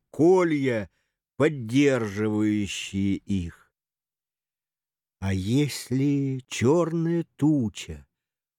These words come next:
угрожавшая громом и градом, приближалась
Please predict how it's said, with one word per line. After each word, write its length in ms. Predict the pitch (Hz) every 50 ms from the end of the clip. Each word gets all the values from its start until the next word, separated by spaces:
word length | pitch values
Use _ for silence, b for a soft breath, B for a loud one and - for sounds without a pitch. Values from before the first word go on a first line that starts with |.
| _ -
угрожавшая 1000 | 107 127 127 123 117 120 107 92 107 120 123 120 - - - - 117 120 123 123
громом 840 | 117 120 127 123 127 143 165 185 175 165 160 143 123 107 101 107
и 60 | 123 127
градом, 960 | 117 131 131 123 123 135 147 175 190 185 185 170 156 165 165 151 143 123 - _ _ _ _ _ _
приближалась 1160 | - 131 147 165 147 143 143 156 147 127 117 131 135 131 123 113 110 110 98 - - - -